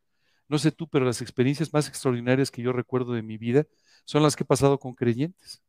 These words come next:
Esas tardes que he podido pasar compartiendo de Cristo junto con ellos, esos momentos en los que he podido servir junto con algunos de mis hermanos, son los momentos que yo mejor recuerdo de mi vida, los mejores momentos. Imagínate en el cielo cuando además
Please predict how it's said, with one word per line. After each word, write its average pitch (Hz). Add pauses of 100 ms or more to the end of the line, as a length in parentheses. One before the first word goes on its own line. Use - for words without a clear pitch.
(880)
Esas 139
tardes 143
que -
he 143
podido 127
pasar 120
compartiendo 123
de 113
Cristo 135
junto 113
con 110
ellos, 104 (440)
esos 131
momentos 131
en 120
los 110
que 135
he -
podido 123
servir 117
junto 120
con 110
algunos 117
de 120
mis 110
hermanos, 110 (360)
son 175
los 190
momentos 156
que 135
yo 139
mejor 143
recuerdo 147
de 135
mi 123
vida, 139 (440)
los 120
mejores 143
momentos. 143 (760)
Imagínate 135
en 143
el 135
cielo 151
cuando 117
además 120